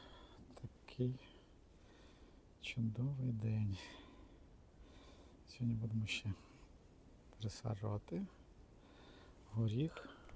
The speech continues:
волож-, навіть не волошський, а це як,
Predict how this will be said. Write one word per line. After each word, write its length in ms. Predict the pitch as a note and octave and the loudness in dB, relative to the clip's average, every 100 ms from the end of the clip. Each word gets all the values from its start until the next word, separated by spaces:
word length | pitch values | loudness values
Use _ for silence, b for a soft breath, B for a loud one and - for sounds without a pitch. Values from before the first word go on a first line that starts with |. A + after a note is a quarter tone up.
| B - | B -8
волож-, 920 | F3 E3 D#3+ D#3 D#3+ E3+ E3 - - - - | -4 0 6 6 6 4 2 -4 -10 -12 -4
навіть 240 | E3+ C3 | 0 6
не 100 | B2 | 8
волошський, 520 | A#2 A#2 D#3 - - - | 10 8 6 2 -4 -4
а 40 | A2+ | -4
це 200 | - A#2 A2 - - - | 2 2 2 -6 -12 -10
як, 200 | - | -10